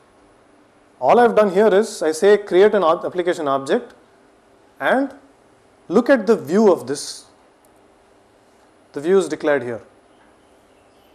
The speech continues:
Use this view, place this U I on the left.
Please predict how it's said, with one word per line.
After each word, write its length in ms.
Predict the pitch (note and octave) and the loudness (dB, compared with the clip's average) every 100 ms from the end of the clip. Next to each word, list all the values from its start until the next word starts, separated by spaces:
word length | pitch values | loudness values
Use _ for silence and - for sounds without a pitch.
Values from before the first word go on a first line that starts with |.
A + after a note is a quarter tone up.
| _ _ _ _ _ _ _ _ _ _ _ _ _ _ _ _ _ _ - | _ _ _ _ _ _ _ _ _ _ _ _ _ _ _ _ _ _ -4
Use 240 | G#3 G3 | -2 0
this 180 | E3+ D3+ | -4 -6
view, 340 | C3+ D#3 B3 - _ _ _ _ _ _ | -4 -2 -4 -10 _ _ _ _ _ _
place 340 | B3 D4+ D4+ | 0 2 0
this 260 | - A3+ - | -2 -2 0
U 160 | F#3+ G3 | 4 4
I 100 | E3+ | 4
on 140 | C#3 | 2
the 60 | G#3 | -4
left. 400 | A2+ - - | -6 -10 -20